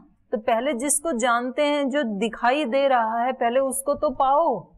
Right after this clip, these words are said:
भगवान को पाने के लिए पहले गुरु को पाओ, गुरु को प्राप्त करो, और गुरु को प्राप्त करने के लिए अपने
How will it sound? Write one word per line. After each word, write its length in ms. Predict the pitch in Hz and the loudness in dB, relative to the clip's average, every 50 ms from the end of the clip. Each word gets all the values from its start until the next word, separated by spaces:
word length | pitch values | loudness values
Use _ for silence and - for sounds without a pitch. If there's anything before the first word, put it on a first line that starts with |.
| - _ _ _ - _ _ _ _ _ _ _ _ _ _ _ _ _ _ _ _ _ _ _ _ _ _ _ _ _ - - - - - - - - _ - | -20 _ _ _ -20 _ _ _ _ _ _ _ _ _ _ _ _ _ _ _ _ _ _ _ _ _ _ _ _ _ -20 -20 -20 -20 -20 -20 -20 -18 _ -14
भगवान 600 | 160 - 180 190 180 165 202 208 226 240 254 262 | -12 -10 -8 -6 -2 0 2 2 2 0 -2 -2
को 180 | 247 269 285 285 | 0 2 2 2
पाने 460 | - - - 208 208 208 226 240 240 | 2 0 -2 -2 -2 -4 -4 -6 -6
के 180 | 214 233 226 220 | -4 -2 -2 -2
लिए 320 | 208 202 220 226 240 247 | -2 -4 -2 0 0 -2
पहले 400 | 240 - 208 196 180 175 202 214 | -2 -2 -2 -2 -2 0 -2 -2
गुरु 380 | 190 170 165 202 233 247 269 247 | -2 -2 -2 0 0 2 0 0
को 140 | - 233 | 0 -2
पाओ, 400 | 202 - - 156 139 135 135 - - _ _ _ _ _ - _ _ _ _ _ _ _ _ - | -2 0 0 0 0 -2 -4 -8 -14 _ _ _ _ _ -20 _ _ _ _ _ _ _ _ -6
गुरु 280 | 196 165 214 233 247 233 | -2 0 0 0 0 0
को 140 | 240 269 | 0 -2
प्राप्त 500 | 262 269 - 214 202 220 214 - - 220 202 | -2 0 0 0 0 0 -2 -4 -8 -6 -2
करो, 440 | - 226 220 233 220 185 147 139 - - _ _ _ _ _ _ _ _ _ _ _ _ _ _ _ _ _ _ _ _ _ - - - _ - - _ _ - - | 0 2 2 2 2 0 -2 -6 -10 -20 _ _ _ _ _ _ _ _ _ _ _ _ _ _ _ _ _ _ _ _ _ -20 -20 -20 _ -20 -20 _ _ -4 0
और 140 | 214 233 240 | 2 2 2
गुरु 400 | 214 196 185 208 247 254 277 294 269 | 2 -2 -4 -2 -2 0 0 0 0
को 180 | 247 311 320 | 0 -2 -2
प्राप्त 560 | 339 330 - 262 254 269 285 285 - - 247 233 | -2 -2 0 2 2 2 0 -2 -4 -8 -2 0
करने 340 | 277 262 254 240 254 269 269 | 0 0 0 0 -2 -4 -4
के 180 | 220 262 262 254 | -4 -4 -6 -4
लिए 260 | 220 240 269 285 277 | -4 -2 -2 0 0
अपने 460 | - - - 196 190 202 202 214 226 | 0 -2 -4 -6 -6 -8 -10 -10 -10